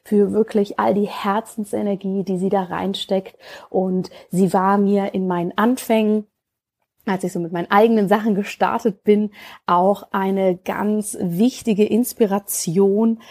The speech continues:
und auch, äh, vielleicht, wenn sie es auch gar nicht so weiß, <laughs> Unterstützung dabei, meinen Blog zu starten.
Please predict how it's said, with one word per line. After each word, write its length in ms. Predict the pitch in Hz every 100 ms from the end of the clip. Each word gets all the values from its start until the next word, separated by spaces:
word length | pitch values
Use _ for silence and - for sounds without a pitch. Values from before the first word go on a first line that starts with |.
| - -
und 380 | 202 196 190 -
auch, 500 | 180 185 190 - 220
äh, 160 | - 202
vielleicht, 420 | - 262 370 370
wenn 100 | 247
sie 120 | 208
es 40 | 214
auch 160 | 214
gar 140 | - 196
nicht 160 | 233
so 140 | 190 170
weiß, 360 | 170 220 - 220 640 906 254 - 294
<laughs> 560 | - - - - -
Unterstützung 1000 | 233 220 214 202 - - 233 233 226 208
dabei, 460 | 196 185 170 175 175 - _ _ -
meinen 420 | 185 165 175 175
Blog 300 | 170 - -
zu 80 | 185
starten. 580 | - - - 190 -